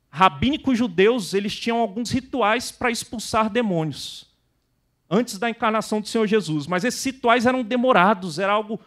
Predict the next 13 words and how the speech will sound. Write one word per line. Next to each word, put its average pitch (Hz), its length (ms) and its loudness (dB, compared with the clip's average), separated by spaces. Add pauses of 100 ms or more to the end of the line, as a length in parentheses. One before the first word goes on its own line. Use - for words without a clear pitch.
(220)
prolongado, 202 800 4
era 208 100 4
uma 226 120 0
luta, 214 400 0
e 226 60 -2
nem 254 200 -2
sempre 247 520 -6
eles 247 160 -4
conseguiam 240 580 -2 (280)
expulsar - 460 -4
ali 208 140 0
o - 20 -6
demônio. 196 400 -4